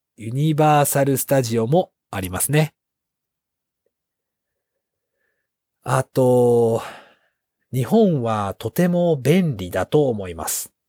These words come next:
電車は便利ですよね。大きい町から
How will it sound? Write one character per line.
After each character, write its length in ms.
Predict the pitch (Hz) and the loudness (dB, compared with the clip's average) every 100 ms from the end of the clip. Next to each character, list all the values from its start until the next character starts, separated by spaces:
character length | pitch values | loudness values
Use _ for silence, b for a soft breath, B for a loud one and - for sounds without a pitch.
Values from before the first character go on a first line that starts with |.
| _ _ _ _ _ _ _ _ _ _ _ _ _ B B B B _ _ | _ _ _ _ _ _ _ _ _ _ _ _ _ B B B B _ _
電 340 | 101 117 156 170 | -2 2 4 2
車 280 | - 151 | 2 2
は 140 | 143 139 | 4 2
便 280 | 117 139 120 | 2 2 0
利 100 | 90 | -6
で 120 | 87 | -6
す 140 | - | -6
よ 80 | 85 | -8
ね。 360 | 104 113 - _ _ _ _ _ _ _ _ _ _ _ _ _ _ _ _ B B B B B _ | -6 -6 -6 _ _ _ _ _ _ _ _ _ _ _ _ _ _ _ _ B B B B B _
大 280 | 110 143 175 - _ | 0 2 2 -4 _
き 340 | - 180 165 | -2 2 2
い 40 | 113 | 0
町 460 | 98 85 - 139 | -2 -8 -2 -2
か 180 | - 98 | -2 -4
ら 480 | 98 104 98 80 | -2 -2 -2 -8